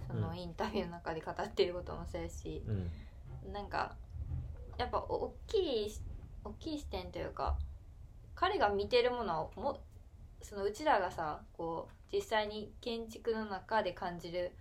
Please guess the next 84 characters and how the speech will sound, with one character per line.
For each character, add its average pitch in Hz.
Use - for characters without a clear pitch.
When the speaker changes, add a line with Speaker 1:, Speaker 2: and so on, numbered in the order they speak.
Speaker 1:
も 185
の 170
よ 170
り 160
大 -
き 254
い 190
も 165
の 151
な 143
ん -
や -
ろ -
な。 -
Speaker 2:
う 110
ん。 98
Speaker 1:
な 87
ん 165
て -
い -
う -
か、 160
そ -
の 151
後 185
ろ 156
の 165
山 170
と -
の 147
関 151
係 -
性 -
と 202
か -
さ、 -
Speaker 2:
う 104
ん -
う 98
ん -
う -
ん -
う -
ん。 -
Speaker 1:
下 208
の 185
土 -
と -
の 165
関 165
係 160
性 160
と -
か、 -
だ 95
か -
ら。 -
Speaker 2:
う -
ん。 -
文 98
化 90
が 87
育 87
ま 87
れ -
る -
と -
か。 -
Speaker 1:
う 190
ん、 -
も 220
ち 330
ろ 247
ん、 196
ま 190
あ、 185
中 202
の 226
体 190
験 190
と 185
か 160
も 160
考 185